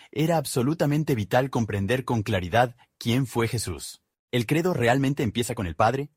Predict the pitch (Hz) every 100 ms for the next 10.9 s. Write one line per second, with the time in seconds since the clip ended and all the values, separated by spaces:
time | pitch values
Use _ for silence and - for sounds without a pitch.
0 | - 90 127 - 160 - 98 80 101 98
1 | 110 92 73 71 _ _ 113 117 131 175
2 | - 180 170 117 95 98 113 107 90 82
3 | 101 139 131 98 - 170 185 185 131 117
4 | 123 - 120 92 - 123 131 135 - _
5 | _ 135 139 147 147 - 135 135 - 127
6 | 92 78 69 _ - - - 120 104 87
7 | 143 156 175 170 _ 110 117 139 180 190
8 | 147 123 113 120 117 98 104 120 139 _
9 | - 127 107 92 87 85 95 98 113 107
10 | 82 - _ _ _ 90 113 139